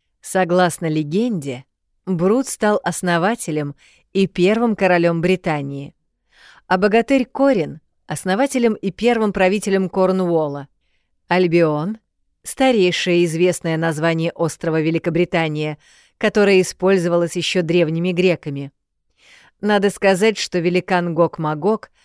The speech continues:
появляется также в легендах, повествующих и о более поздних периодах британской истории.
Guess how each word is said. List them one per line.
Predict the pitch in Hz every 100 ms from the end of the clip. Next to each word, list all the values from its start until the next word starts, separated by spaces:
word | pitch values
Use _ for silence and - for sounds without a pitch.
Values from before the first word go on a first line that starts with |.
| _ _ _
появляется | 202 196 196 196 196 185 185
также | - 170 147
в | 160
легендах, | 165 151 196 220 151 143 - _ _ _
повествующих | - 165 160 - 190 247 240 - 220 214 -
и | - 254
о | 240
более | 190 202 185 170
поздних | - 160 151 160 139
периодах | 151 143 156 175 202 - _ _ _
британской | 175 180 170 143 139 - 160 -
истории. | 160 - - 143 135 135 131